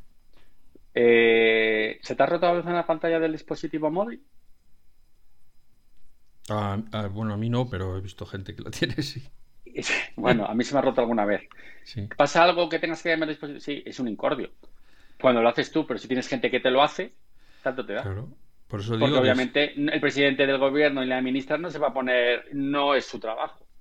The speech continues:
Speaker 1: ni su menester.
Speaker 2: No, no, por eso
Speaker 1: Vale,
Speaker 2: digo.
Speaker 1: entonces, pero también te digo que no, la culpa, te digo, que no son de los expertos en ciberseguridad que
Speaker 2: No, no, eso
Speaker 1: tiene
Speaker 2: es seguro,
Speaker 1: tanto
Speaker 2: por eso
Speaker 1: Moncloa como el gobierno de España,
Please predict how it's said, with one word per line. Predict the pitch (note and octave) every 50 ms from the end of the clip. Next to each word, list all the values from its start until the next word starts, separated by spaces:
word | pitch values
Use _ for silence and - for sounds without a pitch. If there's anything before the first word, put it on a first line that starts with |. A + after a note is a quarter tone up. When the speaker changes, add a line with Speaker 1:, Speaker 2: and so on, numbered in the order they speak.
| - - - - - - -
Speaker 1:
ni | B2 A#2
su | - - A#2
menester. | G#2+ A2 G#2+ - - - - D#3 D3+ - - - - - - - -
Speaker 2:
No, | A#2 A2
no, | G#2+ G#2+ A2 A#2
por | A2+ G#2+ F#2+
eso | G#2
Speaker 1:
Vale, | A#2 C#3 C3
Speaker 2:
digo. | A2+ G#2+
Speaker 1:
entonces, | G#2 G2 A2+ A2+ A2 - A2 G#2 - - - - - - - - - - - -
pero | - C#3 C3 B2+ B2+ B2
también | - A#2 B2+ C#3 C3
te | C3+
digo | D3 D3+ C#3+ A#2 G2+ -
que | - A#2 A2 A2 A2 A2 G#2+ G#2+ G#2 G#2 G#2 G2+ G2+ G2 - - - - - - B2
no, | A#2+ B2 C3+ D3 D3+ D#3 D3+ D3 - -
la | - C3+ B2+ A#2
culpa, | - - D3 C#3+ C#3+ - D#3 D#3
te | D3 C#3+
digo, | D3 D3 C#3 A#2+
que | B2+
no | C3
son | B2 - D3
de | C#3 C#3+
los | C3 - C#3
expertos | B2 - - D3+ D3 - - - G2+ - - - - -
en | B2+ A#2+ -
ciberseguridad | - A#2 A2+ G#2+ - - G#2+ G#2 A#2+ C#3 B2 - - -
que | G#2+
Speaker 2:
No, | G#2 B2
no, | B2 C3+
eso | C3 B2 A#2
Speaker 1:
tiene | A2 F#2+ - - - -
Speaker 2:
es | A2
seguro, | - - G#2+ G#2 B2+ E3+ F#3 C3+
Speaker 1:
tanto | - C3+
Speaker 2:
por | B2+
eso | B2+ B2+ B2+
Speaker 1:
Moncloa | C#3 C3+ C#3 D3 D#3 D#3 C#3+ B2+ A#2 G#2+ -
como | - B2 A#2+ A#2+ A#2
el | A#2
gobierno | A2 A2+ A2+ A#2+ B2 A#2+ B2 A#2+
de | B2 B2
España, | - - - C#3+ D3 D3+ D#3+ F3 G#3+